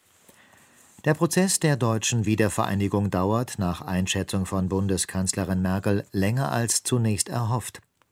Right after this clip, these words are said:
Der Süddeutschen Zeitung sagte die C-D-U-Politikerin, bei manchen Themen sehe man heute, dass doch eher ein halbes Jahrhundert benötigt würde für eine Angleichung zwischen Ost und West.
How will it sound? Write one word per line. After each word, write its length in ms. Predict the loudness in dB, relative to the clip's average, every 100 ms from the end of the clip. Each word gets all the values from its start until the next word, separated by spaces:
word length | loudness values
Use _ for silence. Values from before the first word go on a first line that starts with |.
| _ _ _ -20 -20 -8
Der 200 | 0 0
Süddeutschen 560 | 2 2 2 2 0 -2
Zeitung 420 | -2 0 2 2
sagte 380 | 2 0 -2 -2
die 140 | -2
C-D-U-Politikerin, 1120 | -2 -2 -2 -2 0 0 0 -2 0 0 0 -2 -8 -20 -6
bei 80 | 0
manchen 320 | 0 2 0
Themen 320 | 0 0 0
sehe 160 | 2 2
man 220 | 2 0
heute, 320 | 0 0 0
dass 240 | 0 -2 -2
doch 240 | -2 -4
eher 280 | -4 -2 -2
ein 260 | -2 -2 -2
halbes 320 | 0 0 0
Jahrhundert 560 | -2 0 2 2 0 -2
benötigt 480 | 0 0 0 0
würde 320 | 0 2 2 -2 -8 _
für 140 | -2
eine 180 | 0 0
Angleichung 580 | 0 0 0 0 -2 -2
zwischen 300 | -4 -4 -4
Ost 260 | -4 -4 -2
und 120 | -2
West. 360 | -2 -4 -8